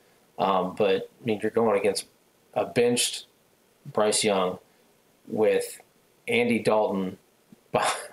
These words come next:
behind center now, who came out and just decided to show he's not done. He's, <laughs> he, he's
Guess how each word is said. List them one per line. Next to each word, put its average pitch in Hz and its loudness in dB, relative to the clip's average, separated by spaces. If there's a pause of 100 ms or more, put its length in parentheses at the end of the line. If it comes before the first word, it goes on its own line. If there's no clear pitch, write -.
(420)
behind 123 0
center 117 2
now, 95 0 (400)
who 131 2
came 123 0
out 117 0
and 110 2
just 104 0
decided 107 2
to 101 0
show 107 0 (540)
he's 143 0
not 113 0
done. 95 0 (760)
He's, 135 0
<laughs> 131 -2
he, 117 0
he's - 0